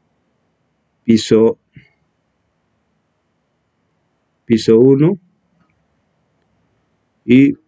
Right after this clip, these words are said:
piso dos. Piso dos. Ya, ¿qué nos dice? Es un las,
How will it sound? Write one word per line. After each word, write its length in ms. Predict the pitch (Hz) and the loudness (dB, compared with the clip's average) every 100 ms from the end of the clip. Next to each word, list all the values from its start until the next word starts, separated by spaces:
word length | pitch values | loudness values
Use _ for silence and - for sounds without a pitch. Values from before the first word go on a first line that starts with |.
| _ | _
piso 320 | 117 107 104 | -4 -2 -2
dos. 560 | 90 80 - - - - _ _ _ _ _ _ _ _ _ _ _ _ _ _ _ _ _ _ _ _ _ _ _ _ _ _ _ _ _ _ _ _ _ _ _ _ _ _ _ _ _ _ _ _ | -2 -2 -8 -14 -16 -20 _ _ _ _ _ _ _ _ _ _ _ _ _ _ _ _ _ _ _ _ _ _ _ _ _ _ _ _ _ _ _ _ _ _ _ _ _ _ _ _ _ _ _ _
Piso 300 | - 113 101 | -6 -4 -2
dos. 380 | 90 78 - - - - - - - _ _ _ _ _ _ _ _ _ _ _ _ _ _ - | -4 -6 -10 -18 -20 -20 -20 -20 -20 _ _ _ _ _ _ _ _ _ _ _ _ _ _ -4
Ya, 220 | 110 80 - | -4 -4 -4
¿qué 140 | 170 | 0
nos 180 | 185 156 | 0 0
dice? 360 | 147 92 - - - - _ _ _ _ _ _ _ _ _ _ _ _ _ _ - | -2 -4 -10 -14 -20 -20 _ _ _ _ _ _ _ _ _ _ _ _ _ _ -20
Es 220 | 110 - | -16 -8
un 240 | 101 90 | -6 -6
las, 540 | 85 - - - - | -8 -10 -16 -18 -20